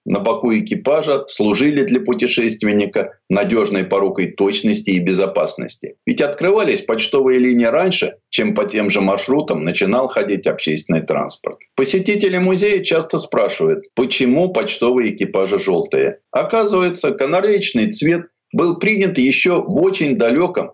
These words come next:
тысяча четыреста девяностом году повелением мало кому сегодня известного германского короля Максимилиана Первого. И только к середине девятнадцатого века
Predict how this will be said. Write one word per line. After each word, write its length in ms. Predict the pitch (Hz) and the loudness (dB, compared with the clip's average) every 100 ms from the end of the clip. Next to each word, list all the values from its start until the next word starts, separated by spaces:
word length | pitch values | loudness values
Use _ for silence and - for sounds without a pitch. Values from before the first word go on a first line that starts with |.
| - | -2
тысяча 680 | 170 196 190 165 - 160 147 | 0 0 0 -2 -2 -2 -2
четыреста 680 | 135 - 160 160 139 - | -4 0 0 2 0 0
девяностом 720 | 127 123 127 143 147 - 107 101 | 0 2 2 2 0 0 0 2
году 440 | 101 104 180 180 | 0 2 -2 -2
повелением 600 | - 120 147 196 185 151 | -2 0 2 2 2 4
мало 340 | 113 175 202 190 | 4 4 2 2
кому 320 | 170 165 165 | 0 -2 -2
сегодня 540 | - 143 147 120 110 | 0 2 2 4 2
известного 640 | 113 117 165 170 107 85 85 | 2 2 2 0 -2 -2 0
германского 640 | 101 120 117 95 - 98 | 0 2 2 0 0 0
короля 460 | 95 101 135 - - _ 113 | 2 2 2 0 -2 _ -6
Максимилиана 840 | 110 107 113 107 104 113 120 104 | -4 0 2 2 2 2 2 -2
Первого. 640 | 92 82 78 71 67 - _ - | -2 -2 0 -2 -2 -6 _ -6
И 100 | 139 | -4
только 380 | 143 208 202 175 | 0 2 2 0
к 60 | - | -2
середине 600 | 151 147 151 185 185 131 | -2 0 0 2 2 2
девятнадцатого 880 | 110 127 - 147 123 - 117 110 | 2 0 0 -2 -2 -2 0 2
века 420 | 120 175 180 - | 2 0 0 -6